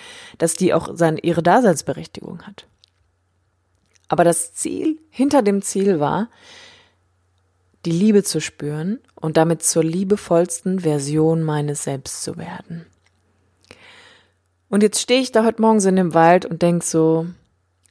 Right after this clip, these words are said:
die beste Version meines Selbst führt mich automatisch zu der liebevollsten Version meines Selbst. Denn das Gefühl, was ich dadurch habe, ist Liebe. Und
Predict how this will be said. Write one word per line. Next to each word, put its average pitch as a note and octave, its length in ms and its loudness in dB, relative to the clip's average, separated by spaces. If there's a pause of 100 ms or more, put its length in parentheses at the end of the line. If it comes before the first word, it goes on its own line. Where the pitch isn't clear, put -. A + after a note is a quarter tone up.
(160)
die D#3+ 60 -8
beste G3 400 0
Version E3+ 460 2
meines C#3+ 380 -4
Selbst C#3+ 580 -8 (140)
führt - 420 0
mich - 260 -4
automatisch D#3+ 1000 -2
zu - 120 -8
der D#3 160 2
liebevollsten D#3 840 -2
Version C#3 440 2
meines C#3 320 -2
Selbst. - 400 -6 (260)
Denn D#3+ 100 0
das D#3 180 0
Gefühl, A#3 400 -2
was F#3 180 0
ich E3 180 -6
dadurch F#3+ 360 0
habe, F3 280 0 (100)
ist - 280 -4 (100)
Liebe. D3 360 -4
Und E3 320 -2